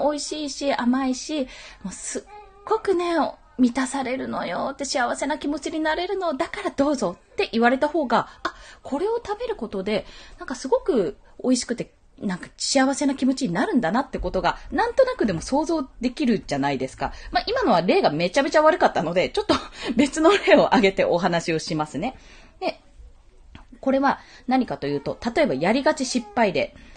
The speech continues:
まあ、私がよくやっていたことを申し上げると、まあ、一つ、時間を作るなら、やることリストを作るといいよ、みたいな話を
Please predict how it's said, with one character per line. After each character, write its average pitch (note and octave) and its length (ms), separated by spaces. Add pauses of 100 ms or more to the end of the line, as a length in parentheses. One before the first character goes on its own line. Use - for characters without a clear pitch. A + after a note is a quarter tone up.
(220)
ま C#3+ 100
あ、 C#3+ 40
私 G3+ 320
が G#3 100
よ G3 100
く D#3+ 140
や C#3+ 100
っ C#3 60
て - 140
い D3+ 60
た D3+ 120
こ D#3 100
と D#3 160
を C#3 260
申 D#3 140
し - 100
上 D#3+ 60
げ D#3+ 140
る D3+ 80
と、 G#3+ 240 (360)
ま D4+ 60
あ、 D#4+ 40
一 D#4 200
つ、 - 220 (420)
時 G3+ 140
間 E4+ 240
を F#4 100
作 - 220
る D4 80
な F3 120
ら、 F3+ 200 (180)
や C4 160
る G4+ 120
こ - 120
と A4 160
リ G#4+ 160
ス - 120
ト B3+ 280
を - 220
作 - 200
る G3 120
と D3+ 100
い G3 120
い C#3+ 60
よ、 E3 200 (340)
み F3+ 140
た B2+ 100
い B2 60
な B2+ 80
話 D#3 400
を C3+ 180